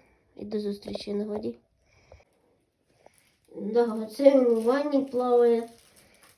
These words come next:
Отакий карась. Да, і, да, і щас покажу, скільки цей карась важить.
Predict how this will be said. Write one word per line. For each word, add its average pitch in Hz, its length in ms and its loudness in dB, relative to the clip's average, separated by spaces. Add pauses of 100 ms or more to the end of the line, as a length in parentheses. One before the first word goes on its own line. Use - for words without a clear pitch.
(140)
Отакий 240 420 -4
карась. 220 640 -4 (1200)
Да, 202 280 -2
і, 214 160 -2 (680)
да, 226 360 -6 (180)
і 226 220 -6
щас 269 260 -8
покажу, 233 540 -6 (520)
скільки - 300 -10
цей 226 200 -6
карась 233 460 -4
важить. 214 460 -8